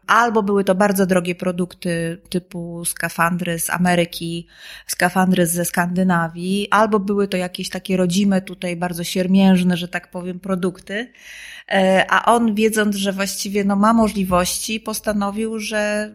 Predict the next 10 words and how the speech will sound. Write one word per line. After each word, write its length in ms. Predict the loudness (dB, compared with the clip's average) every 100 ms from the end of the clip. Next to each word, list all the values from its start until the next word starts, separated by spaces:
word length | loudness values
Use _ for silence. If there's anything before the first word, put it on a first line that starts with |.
| -6
czemu 200 | -2 0
nie 100 | 0
spróbować, 500 | 0 2 2 2 -4
czemu 200 | -4 -2
nie 140 | -2 0
zrobić 380 | 0 -2 -4 2
czegoś, 420 | 2 2 -2 -2
co 560 | -2 2 4 2 0 0
sam 260 | 2 2
chciałby 420 | 0 0 0 0